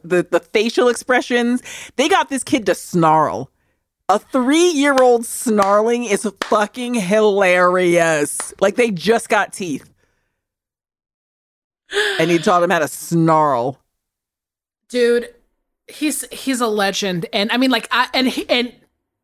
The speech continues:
Speaker 2: Miko Hughes is, like, in the documentary. And of course, he's, like, a cool adult.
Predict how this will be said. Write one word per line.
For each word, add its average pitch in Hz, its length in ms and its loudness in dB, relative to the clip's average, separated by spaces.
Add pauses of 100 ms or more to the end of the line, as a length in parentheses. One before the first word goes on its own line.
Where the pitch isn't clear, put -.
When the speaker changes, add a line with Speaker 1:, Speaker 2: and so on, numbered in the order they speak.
Speaker 2:
Miko 294 300 2
Hughes 254 280 0
is, 220 140 -4
like, 208 220 -2
in 208 160 2
the 208 80 0
documentary. 185 540 -2
And 196 100 0
of 190 80 -2
course, 214 280 -2
he's, 196 140 -2
like, 196 200 -4
a 226 60 -2
cool 202 520 2
adult. 151 520 -10